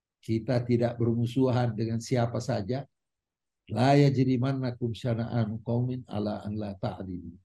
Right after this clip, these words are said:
i'dilu huwa aqrabu littaqwa. Itu ayat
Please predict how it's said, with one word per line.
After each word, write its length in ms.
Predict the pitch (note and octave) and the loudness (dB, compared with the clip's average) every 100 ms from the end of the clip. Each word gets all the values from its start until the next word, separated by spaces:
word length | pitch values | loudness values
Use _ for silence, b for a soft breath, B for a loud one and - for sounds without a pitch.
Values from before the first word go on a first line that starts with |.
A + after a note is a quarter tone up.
| - | -8
i'dilu 560 | - - G#2 G#2 B2 B2 | -6 -6 -4 -2 0 0
huwa 320 | G#2 G#2+ - | -2 -4 -6
aqrabu 400 | - A#2+ A#2 G2+ | -6 -2 -2 -2
littaqwa. 560 | F#2+ G2 - F#2+ F#2 F2 - | -4 -8 -10 -10 -10 -12 -12
Itu 400 | - F3+ F#3 F#3 _ - | -6 -4 -4 -10 _ -4
ayat 320 | E3+ F#3 D3+ | 0 2 2